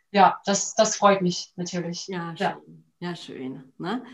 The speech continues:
Speaker 2: Also hört rein in den YouTube-Kanal, vor allem hört,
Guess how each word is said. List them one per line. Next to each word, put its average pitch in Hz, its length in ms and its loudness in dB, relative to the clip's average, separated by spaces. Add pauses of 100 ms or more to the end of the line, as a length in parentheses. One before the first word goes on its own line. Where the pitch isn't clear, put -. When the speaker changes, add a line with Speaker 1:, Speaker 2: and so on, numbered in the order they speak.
(280)
Speaker 2:
Also 214 380 6
hört 226 420 4
rein 226 280 6
in 254 160 4
den 254 200 6
YouTube-Kanal, 240 880 2
vor - 200 4
allem 233 520 2
hört, 208 560 6